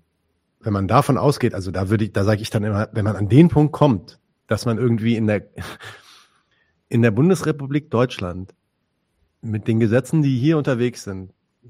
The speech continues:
weiß ich nicht, meinetwegen zu dreißig Prozent nur irgendwie eine, eine, eine relative Mehrheit irgendwie erreicht im, im, im Bundestag als eine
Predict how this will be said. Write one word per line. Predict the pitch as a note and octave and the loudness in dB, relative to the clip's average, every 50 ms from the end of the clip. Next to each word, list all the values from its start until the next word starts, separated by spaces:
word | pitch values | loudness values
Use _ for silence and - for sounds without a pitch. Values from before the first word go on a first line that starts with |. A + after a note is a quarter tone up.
| _ A2+ G#2 - _ _ | _ -20 -20 -20 _ _
weiß | - - B2 A#2+ | -10 -8 -6 -6
ich | B2 | -4
nicht, | A2+ G2 E2+ | -6 -6 -6
meinetwegen | G#2 A2 C3 C#3+ C3 C3 C#3+ C#3 - | -6 -4 -2 -2 -2 -2 -2 -4 -6
zu | - | -8
dreißig | A#2 - A2 A#2 C#3+ E3+ - - - - | -6 -4 0 2 2 2 2 0 -4 -4
Prozent | - B2 - - D3 D#3 D#3+ C3+ A2 | -4 -6 0 2 2 2 4 2 0
nur | A#2 A2+ G#2+ G2+ G2 F#2+ F#2 - _ _ _ - | 0 0 0 0 -2 -4 -6 -10 _ _ _ -4
irgendwie | B2 B2+ B2+ A2 B2 B2+ | -4 -2 -2 -2 -2 -2
eine, | B2 A#2+ A2+ A2+ A2+ - | -2 -2 -4 -4 -6 -6
eine, | A#2+ A#2 A2 A2+ A2 A2 G#2+ G2 - F#2 G#2 F2+ F2 G#2+ | -6 -8 -6 -6 -8 -8 -10 -12 -14 -16 -18 -18 -16 -14
eine | G#2 A2 G#2+ G#2+ | -12 -12 -10 -8
relative | G#2+ A2+ A#2 B2 - - B2+ B2 B2+ | -6 -6 -6 -6 -8 -6 -4 -2 -2
Mehrheit | A#2+ A#2+ B2 C3+ B2+ A2 A2 G#2 G#2 - | 0 2 2 2 2 0 0 -2 -4 -6
irgendwie | - A#2 G#2 G2+ - F2 | -10 -14 -14 -14 -16 -14
erreicht | F#2 F#2+ - - F2+ F#2 F#2+ - - - | -14 -14 -14 -12 -12 -14 -14 -16 -16 -16
im, | A#2 G#2+ G#2 G#2+ G#2 | -12 -10 -10 -10 -10
im, | - A2 A2 A2 G#2+ - | -10 -10 -10 -12 -12 -12
im | - A2 G#2+ F#2+ | -12 -12 -10 -6
Bundestag | G#2+ A#2+ B2+ A#2+ A2+ - - A2 A2 A2 - | -4 -2 -2 -4 -4 -6 -6 -6 -6 -6 -8
als | A#2 B2+ A#2+ - | -10 -10 -8 -8
eine | C3 | -8